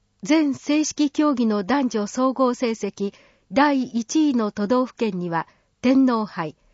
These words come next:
女子総合成績第一位には皇后杯が授与されます。各種別種目などの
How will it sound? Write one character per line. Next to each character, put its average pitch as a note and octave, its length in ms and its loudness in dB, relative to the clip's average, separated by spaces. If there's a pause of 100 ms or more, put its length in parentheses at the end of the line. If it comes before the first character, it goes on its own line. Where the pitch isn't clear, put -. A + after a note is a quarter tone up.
(340)
女 C#4+ 160 4
子 - 160 -6
総 C#4 280 2
合 C#4 200 2
成 C4 180 -2
績 G3+ 480 -6
第 A#3+ 360 0
一 A#3+ 320 -2
位 - 20 -8
に G3+ 140 -2
は F#3+ 180 -4 (360)
皇 D4+ 200 4
后 D4+ 240 0
杯 A3 220 -4
が F#3+ 160 -4
授 F3+ 240 -2
与 G#3+ 100 0
さ F3+ 160 -10
れ E3 100 -8
ま D#3 120 -8
す。 - 220 -20 (840)
各 D4+ 340 0
種 A#3 220 -6
別 B3+ 320 0
種 A3+ 180 -2
目 C4+ 220 0
な B3 140 -2
ど G3+ 120 -4
の G3 220 -2